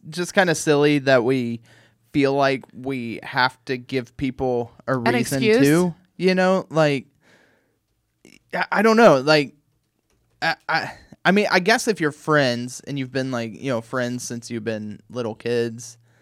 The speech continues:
Speaker 1: and you found out, like,
Speaker 2: Right.
Speaker 1: but, like, the only reason that you would have to give somebody an excuse why they're not invited is
Speaker 2: Right.
Speaker 1: because they brought it up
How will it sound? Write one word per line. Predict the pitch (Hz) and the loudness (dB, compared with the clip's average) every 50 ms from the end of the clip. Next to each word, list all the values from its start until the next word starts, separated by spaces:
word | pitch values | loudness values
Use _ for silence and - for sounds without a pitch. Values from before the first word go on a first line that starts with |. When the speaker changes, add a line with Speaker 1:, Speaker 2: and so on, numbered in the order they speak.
| _ _ _ _ _ _ _ _ _ _ _ _ - | _ _ _ _ _ _ _ _ _ _ _ _ -12
Speaker 1:
and | 127 127 107 | -10 -8 -8
you | 101 | -8
found | - - 139 143 135 127 127 127 | -6 -4 -2 -2 -2 -2 0 0
out, | 127 123 120 123 113 - | 2 2 2 0 -2 -4
like, | - 123 185 | -6 -4 -2
Speaker 2:
Right. | 180 165 165 - - - - _ _ _ _ _ - 147 139 - _ _ _ _ - _ _ - | 0 0 -2 -2 -6 -10 -16 _ _ _ _ _ -20 -20 -20 -20 _ _ _ _ -20 _ _ 6
Speaker 1:
but, | 220 202 165 | 8 8 8
like, | 175 202 208 190 - | 6 4 2 2 2
the | - 196 180 175 - | 4 4 4 4 4
only | 175 214 233 233 226 214 | 2 0 2 2 0 0
reason | 190 160 151 165 185 196 196 165 - 175 170 170 160 | -2 -2 -4 -2 -2 -2 -2 -4 -4 -4 -4 -2 -2
that | 156 127 | -4 -2
you | 135 147 | -2 -2
would | 143 147 | -2 -2
have | 139 147 147 147 | -2 -4 -4 -4
to | - 143 | -6 -8
give | 131 135 135 131 | -6 -4 -6 -6
somebody | 131 - 147 135 139 131 131 127 123 131 127 123 120 120 123 _ _ _ _ _ _ _ _ _ _ - | -6 -6 -6 -6 -6 -4 -4 -4 -2 -4 -4 -6 -6 -8 -10 _ _ _ _ _ _ _ _ _ _ -8
an | 123 127 | -8 -6
excuse | 120 101 - - - - - 131 131 131 - - | -8 -8 -10 -14 -12 -8 -6 -4 -4 -6 -6 -4
why | - 120 117 | -2 -2 0
they're | 113 120 113 | 0 -2 -4
not | 110 107 113 110 67 | -4 -2 -4 -4 -6
invited | 92 123 - 107 107 117 127 147 160 151 - | -6 -6 -4 -2 -2 -2 0 -2 -2 -4 -4
is | - 135 131 - | -6 -6 -6 -6
Speaker 2:
Right. | - - 208 190 | -4 -2 0 2
Speaker 1:
because | 175 135 127 131 - | 2 0 -2 -4 -8
they | - 123 123 123 135 135 135 143 147 | -18 -18 -8 -2 0 0 0 0 -2
brought | 139 135 135 131 123 117 117 113 | -2 -4 -2 0 0 0 0 -2
it | 101 98 104 | -4 -4 -2
up | 120 135 127 117 110 107 - - - | -2 0 0 0 -2 -4 -6 -10 -16